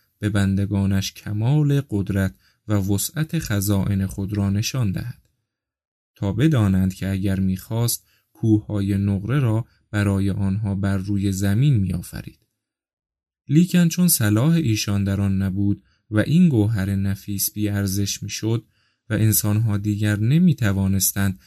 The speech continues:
از آن بهره ببرند، فراوانیش را از آنها گرفت. کما اینکه گاهی ظرف یا جامه یا شیئی در میان مردم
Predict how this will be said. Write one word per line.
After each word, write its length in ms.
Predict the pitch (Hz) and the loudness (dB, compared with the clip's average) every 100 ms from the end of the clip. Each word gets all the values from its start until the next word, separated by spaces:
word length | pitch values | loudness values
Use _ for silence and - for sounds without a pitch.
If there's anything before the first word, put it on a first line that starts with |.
| _ _ | _ _
از 220 | - 101 98 | -2 -2 0
آن 240 | 104 101 | 0 0
بهره 320 | 98 101 101 | 0 0 -2
ببرند، 640 | 98 98 98 104 110 113 - _ _ | -4 -2 0 2 2 0 -4 _ _
فراوانیش 920 | - 113 110 104 107 107 165 135 - | -2 2 2 2 2 2 2 2 -2
را 160 | 107 101 | -2 -2
از 140 | 98 | -2
آنها 260 | 101 104 98 | -4 -4 -4
گرفت. 480 | 98 101 95 - _ _ _ _ _ _ _ _ _ _ _ _ - | -4 -4 -4 -8 _ _ _ _ _ _ _ _ _ _ _ _ -2
کما 340 | 120 110 110 | 2 4 4
اینکه 280 | 107 104 107 | 4 2 -2
گاهی 500 | 104 107 104 107 104 - _ 113 | 0 2 2 2 0 -6 _ -4
ظرف 460 | 107 104 104 - | 2 2 2 -2
یا 180 | 110 104 | -4 -4
جامه 540 | 104 107 101 104 104 98 - _ | -2 -2 0 0 -2 -4 -10 _
یا 240 | 113 110 | 0 2
شیئی 580 | 107 - 165 170 - 113 | 2 0 0 0 2 0
در 220 | 107 98 | 0 0
میان 380 | 98 98 98 98 | 0 0 0 0
مردم 580 | 98 98 98 98 120 139 | 0 0 0 0 0 0